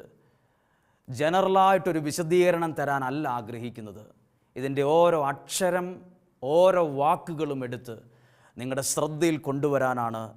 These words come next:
ഞാൻ ആഗ്രഹിക്കുന്നത്. അതായത്, പ്രാർത്ഥിക്കുന്ന ഒരാൾ ആ വീടിന് എങ്ങനെ അനുഗ്രഹമാകുമെന്ന് നിങ്ങളോട് പറയുകയാണ്. പ്രാർത്ഥിക്കുന്നൊരു വ്യക്തി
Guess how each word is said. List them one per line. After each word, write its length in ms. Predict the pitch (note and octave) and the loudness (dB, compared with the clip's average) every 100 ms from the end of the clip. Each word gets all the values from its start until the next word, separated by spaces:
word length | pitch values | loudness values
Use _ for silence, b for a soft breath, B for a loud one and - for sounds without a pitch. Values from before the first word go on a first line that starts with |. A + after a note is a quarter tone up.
| _ | _
ഞാൻ 140 | A#2+ A#2+ | -6 -4
ആഗ്രഹിക്കുന്നത്. 800 | A#2+ A#2 A#2+ A#2+ A#2 G#2+ G#2 - - _ _ _ | -4 -6 -10 -12 -12 -16 -16 -20 -20 _ _ _
അതായത്, 480 | C#3 D3+ D3+ C#3+ C3 B2 B2 b b b _ | -4 0 0 0 -2 -6 -10 b b b _
പ്രാർത്ഥിക്കുന്ന 960 | - C#3+ E3+ G3+ G3+ - G#3+ - F#3+ E3+ | 2 6 6 4 0 -8 -8 -4 -4 -4
ഒരാൾ 440 | D3 C3 B2+ B2 A#2 G2+ - _ _ _ | -4 -4 -4 -4 -6 -10 -16 _ _ _
ആ 100 | C3 C#3 B2 | -4 -4 -4
വീടിന് 480 | D3+ F#3 G3 E3+ C#3 | -4 -2 0 0 0
എങ്ങനെ 400 | D3 D#3+ D3+ C3 | -4 -4 -4 -4
അനുഗ്രഹമാകുമെന്ന് 1160 | B2 D3+ F3 C#3+ F#3 D#3 C3 B2+ C3 C3 A#2+ G#2+ F#2+ b b - | -4 -4 0 0 0 -2 -2 -2 -4 -6 -8 -10 -14 b b -12
നിങ്ങളോട് 360 | A#2 A#2+ A#2 | -8 -4 -4
പറയുകയാണ്. 520 | A2 G#2 G#2+ G2 G2 - _ _ _ | -6 -10 -12 -14 -18 -20 _ _ _
പ്രാർത്ഥിക്കുന്നൊരു 880 | - F#3 A3+ - A3 G#3+ G#3 G3+ F#3+ | 4 6 6 2 -6 -2 -2 2 2
വ്യക്തി 500 | F3 E3+ F#3 - F3+ | 4 2 0 -6 -6